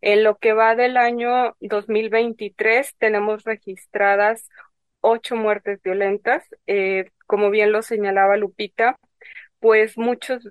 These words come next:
de, de estos casos no son investigados bajo el protocolo de feminicidio, están en una estadística que la cuentan en homicidios dolosos,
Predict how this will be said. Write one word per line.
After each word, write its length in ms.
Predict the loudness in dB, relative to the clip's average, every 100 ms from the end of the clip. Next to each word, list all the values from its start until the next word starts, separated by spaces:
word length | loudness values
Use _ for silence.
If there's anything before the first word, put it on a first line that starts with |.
| -10
de, 680 | 0 2 4 2 2 0 -4 -6
de 240 | 0 2
estos 340 | 0 -2 -4
casos 560 | 0 0 0 -2 -6 -8 -6
no 240 | -2 -2
son 420 | -2 -4 -4 -6
investigados 840 | -6 -6 -8 -8 -2 0 0 -4 _ _
bajo 320 | -6 -4 -4 -8
el 80 |
protocolo 540 | -6 -8 -8 -8 -2 -2
de 120 | -2
feminicidio, 960 | -6 -6 -6 -6 -8 -10 -6 -2 -4 _ _ -20 -20 -8
están 840 | -6 -6 -2 0 2 0 -2 -6 -12 _
en 180 | -2 0
una 160 | 2 0
estadística 1120 | -2 -4 -4 -8 -12 -14 -6 -2 0 0 -2 _ _ -6
que 680 | -2 0 0 -2 -2 -4 -6 _ _
la 220 | -2 -2 0
cuentan 520 | -2 -2 0 0 0
en 140 | -2
homicidios 580 | -2 -4 -6 -6 -6 -4
dolosos, 680 | -4 0 -2 -2 -8 -8